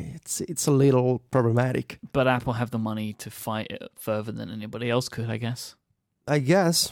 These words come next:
Speaker 1: We'll see what happens.
Speaker 2: All right, let's take a break, and we've got a very <laughs> interesting first topic today. This week's
Speaker 1: <laughs>
Speaker 2: episode is brought to you by Smile and P D F Pen, your Swiss Army knife for working with P D Fs.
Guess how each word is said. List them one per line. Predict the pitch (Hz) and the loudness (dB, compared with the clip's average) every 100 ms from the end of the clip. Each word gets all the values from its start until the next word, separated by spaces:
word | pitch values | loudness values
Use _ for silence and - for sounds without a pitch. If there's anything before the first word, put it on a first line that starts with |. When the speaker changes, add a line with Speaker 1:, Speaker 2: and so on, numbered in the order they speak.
| - | 2
Speaker 1:
We'll | 143 139 | 2 4
see | 156 | 4
what | 135 | 4
happens. | 131 131 - 127 - - _ _ - - _ - - - - - - | 4 2 -2 -4 -8 -12 _ _ -20 -20 _ -20 -20 -20 -20 -20 2
Speaker 2:
All | 175 185 | 6 8
right, | 185 | 8
let's | 175 - | 4 2
take | 208 | 0
a | 175 | 4
break, | 180 185 - - - | 4 4 0 -10 0
and | 143 135 131 120 | 2 2 0 -2
we've | 131 131 120 | -6 -6 -4
got | 139 120 | -4 -2
a | |
very | 135 156 156 | -2 0 2
<laughs> | 139 | 2
interesting | - 147 - - 120 110 - - | 4 2 0 -2 -6 -6 -10 -2
first | 139 117 - | 2 2 0
topic | 123 110 117 - | -4 -2 -4 -4
today. | 113 110 - | 2 4 4
This | 143 - | 4 4
week's | 170 165 180 | 4 6 6
Speaker 1:
<laughs> | 170 | 6
Speaker 2:
episode | 226 170 156 151 | 6 6 6 4
is | 147 | 0
brought | 143 180 226 | 4 6 6
to | - 196 | 2 0
you | 190 185 | 2 2
by | 175 147 143 | 4 2 2
Smile | - - 160 175 170 151 | 0 0 2 4 4 4
and | 143 135 | 0 -2
P | 139 | 0
D | 127 | 2
F | 123 - | 0 0
Pen, | 127 120 120 117 - - - | 0 2 2 -2 -10 -18 -4
your | 139 151 156 | 4 6 6
Swiss | - - 139 190 - - | 0 -2 2 2 2 2
Army | 160 165 165 | 4 6 4
knife | 131 127 113 110 - | 4 2 2 -4 -12
for | - 117 | -10 -4
working | 110 113 - 117 | 0 0 0 -2
with | 104 - | -2 -2
P | 113 | -4
D | 107 110 | -4 -4
Fs. | 107 120 | -6 -6